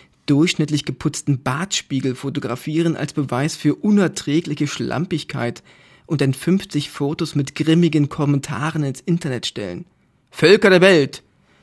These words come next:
schaut auf diesen schlecht geputzten Spiegel.“ Oder sie robben wie Hygieneinspektoren auf Knien durch den Wellnessbereich des Hotels, auf der Suche nach versteckten Kalk- und Schimmelinselchen. Manchmal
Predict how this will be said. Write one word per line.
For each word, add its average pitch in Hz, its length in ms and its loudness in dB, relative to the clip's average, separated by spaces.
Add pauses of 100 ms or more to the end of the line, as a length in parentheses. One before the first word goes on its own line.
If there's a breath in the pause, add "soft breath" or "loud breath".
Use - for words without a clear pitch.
schaut 175 460 6
auf 165 160 4
diesen 151 240 6
schlecht 160 500 2
geputzten 170 560 2
Spiegel.“ 156 520 0 (720)
Oder 131 220 0
sie 135 140 0
robben 143 380 4
wie 143 80 2
Hygieneinspektoren 147 1300 2
auf 135 140 0
Knien 170 500 4
durch 147 140 -4
den 147 180 4
Wellnessbereich 156 640 -2
des - 100 -12
Hotels, 156 640 -4 (380 soft breath)
auf - 140 -6
der 156 100 2
Suche 165 220 4
nach 160 140 2
versteckten 160 600 -2
Kalk- 185 380 -2
und 147 240 0 (300 soft breath)
Schimmelinselchen. 156 1080 0 (1000)
Manchmal 135 600 0